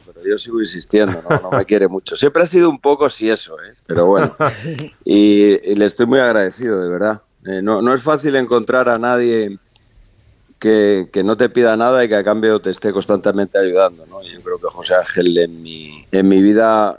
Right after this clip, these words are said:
Speaker 1: es, ha sido una persona, y lo sigue siendo, muy, muy importante. No, no, no puedo pasar por alto eso, su, su,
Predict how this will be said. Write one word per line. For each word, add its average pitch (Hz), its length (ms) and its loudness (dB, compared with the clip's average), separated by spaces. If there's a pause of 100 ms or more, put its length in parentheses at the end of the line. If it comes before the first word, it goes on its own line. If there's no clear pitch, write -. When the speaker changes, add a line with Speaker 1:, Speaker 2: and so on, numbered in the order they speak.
Speaker 1:
es, - 440 -14
ha 82 120 -8
sido 90 180 0
una 90 180 2
persona, 90 600 -2 (480)
y 80 80 -2
lo 85 120 2
sigue 95 240 2
siendo, 101 320 0
muy, 85 300 -2
muy 90 220 0
importante. 92 640 -2
No, 78 500 -6 (300)
no, 82 240 0
no 92 160 2
puedo 104 200 2
pasar 95 300 -2
por 95 160 -2
alto 90 460 0 (480)
eso, 98 340 -2
su, 87 320 -2
su, 90 400 2